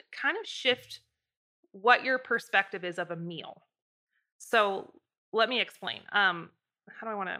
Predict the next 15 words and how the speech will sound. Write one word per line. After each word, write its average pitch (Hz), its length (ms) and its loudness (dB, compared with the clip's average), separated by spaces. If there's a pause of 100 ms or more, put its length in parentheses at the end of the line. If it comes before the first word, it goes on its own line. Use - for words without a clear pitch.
how - 140 -6
do 220 60 -2
I - 20 0
wanna 190 160 -2
describe 175 240 -4
this? 165 180 -8 (240)
Basically, 302 680 -2 (1500)
meals 269 260 0
don't 285 120 2
have 277 80 -2
to 269 60 -4
be 240 80 0
as 202 100 -2
complicated 214 560 -2
as 170 320 -6